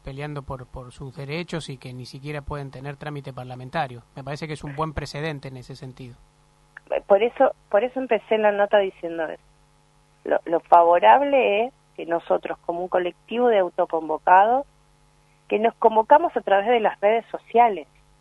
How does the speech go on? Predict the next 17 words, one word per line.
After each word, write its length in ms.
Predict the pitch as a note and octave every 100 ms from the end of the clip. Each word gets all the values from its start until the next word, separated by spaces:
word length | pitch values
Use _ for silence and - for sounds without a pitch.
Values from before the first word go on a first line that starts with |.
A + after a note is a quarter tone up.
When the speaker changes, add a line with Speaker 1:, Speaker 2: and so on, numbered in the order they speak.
| _ - _ -
Speaker 2:
logramos, 400 | D#3+ E3+ A#3 C4 A3 _ _ -
logramos 420 | D#3+ F3+ A#3 B3+
tener 240 | G#3 G3+
un 80 | A3+
colectivo 680 | G3+ D#3+ - G3+ G#3+ A#3+ B3+
nacional 540 | F3 F3 - F3 F3+ G#3
y 40 |
federal 500 | - F3 D#3 D#3 G#3+
de 100 | G#3+
Jujuy 480 | - E3 - - C#4+
a 60 | A#3
Tierra 360 | - G#3+ A3+ F#3+
del 120 | E3
Fuego. 540 | _ A3+ A3 D#3+ C#3+ - _
Nosotros 320 | G3+ - G#3 G3
estamos 340 | - A#3 A#3 -
conectados 560 | G3 F3 - A3 A#3